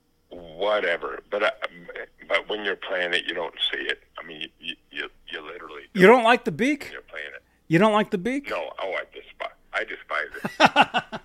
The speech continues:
Speaker 2: <laughs>
Speaker 1: But, but when you're playing one, you, you don't see it. You know what I mean? It, you don't see it when you're playing it. But I, oh, I hate it.
Speaker 2: <laughs>
Speaker 1: But I would rather have that headstock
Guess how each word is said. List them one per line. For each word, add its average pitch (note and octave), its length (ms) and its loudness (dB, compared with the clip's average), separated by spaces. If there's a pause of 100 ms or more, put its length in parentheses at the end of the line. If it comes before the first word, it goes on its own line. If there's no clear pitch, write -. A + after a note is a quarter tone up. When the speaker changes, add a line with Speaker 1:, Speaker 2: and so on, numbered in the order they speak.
Speaker 2:
<laughs> A3 80 -14 (200)
Speaker 1:
But, - 400 -10 (640)
but C#3 180 -4
when B2+ 180 -6
you're A2 100 -2
playing B2 480 -4
one, E2+ 320 -8 (160)
you, - 440 -14
you B2+ 140 -4
don't B2 220 -6 (140)
see A#2+ 160 0
it. - 240 -6
You A2+ 100 -6
know A2+ 80 -4
what A2+ 140 -4
I G#2 40 -6
mean? G2+ 280 -8 (180)
It, A2 160 -8 (640)
you A#2+ 120 -2
don't A#2 240 -4 (220)
see G2+ 140 -6
it - 160 -6
when F2 160 -10
you're - 100 -10
playing F#2 380 -10
it. - 100 -18 (760)
But G2 140 -4
I, - 160 -2 (320)
oh, F#2 180 -4
I - 120 -6 (320)
hate - 160 -2 (2250)
it. - 140 -4
Speaker 2:
<laughs> - 180 -20
Speaker 1:
But C#3 360 -2 (580)
I A2+ 140 -2
would A2+ 260 -8
rather A2 320 -6
have G#2 360 -4
that G2+ 220 -6
headstock G2+ 720 -10